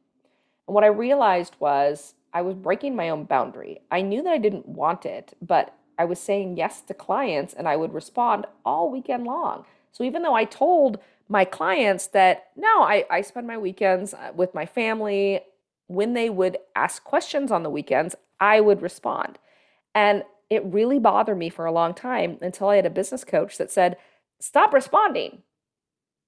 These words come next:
You're clear with your clients that you're not gonna work on the weekends, but the second that you respond to them,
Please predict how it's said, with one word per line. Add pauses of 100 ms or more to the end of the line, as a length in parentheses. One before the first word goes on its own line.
(120)
You're
clear
with
your
clients
that
you're
not
gonna
work
on
the
weekends, (360)
but
the
second
that
you
respond
to
them,